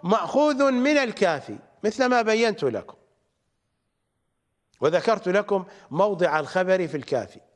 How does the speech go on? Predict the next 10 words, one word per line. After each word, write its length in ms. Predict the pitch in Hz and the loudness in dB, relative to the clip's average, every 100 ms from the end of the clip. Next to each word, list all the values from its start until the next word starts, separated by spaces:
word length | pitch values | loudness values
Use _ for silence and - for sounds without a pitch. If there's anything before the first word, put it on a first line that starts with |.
| _ _ _ _ - - | _ _ _ _ -10 2
"هذا 420 | 240 269 240 202 | 2 4 2 2
الخبر 720 | 202 240 269 254 220 196 175 - 156 | 0 2 2 4 2 0 -2 -12 -2
مأخوذ 640 | 190 165 226 262 247 247 | 0 0 0 0 2 0
من 220 | 226 233 | 2 0
الكافي 600 | 220 185 190 147 - - _ _ _ - - - | 0 0 0 -2 -6 -20 _ _ _ -20 -10 0
وفيه 840 | 180 226 277 262 202 185 143 - - _ - | 0 2 2 2 2 2 0 -4 -14 _ 0
تغييرات 880 | 208 175 196 202 202 240 285 277 285 | 0 2 0 2 4 4 2 2 0
عجيبة 1080 | 262 190 214 240 320 285 254 247 214 170 135 - _ _ _ _ _ _ _ _ _ _ _ _ - | 2 0 0 2 2 2 0 2 0 0 -8 -20 _ _ _ _ _ _ _ _ _ _ _ _ 0
تورث، 680 | 311 381 392 359 294 - 240 226 226 247 - - _ _ _ _ _ _ _ _ _ _ _ _ _ - | 4 6 6 4 0 2 2 4 0 -4 -12 -20 _ _ _ _ _ _ _ _ _ _ _ _ _ -2
تورث 440 | 247 277 208 | 2 2 0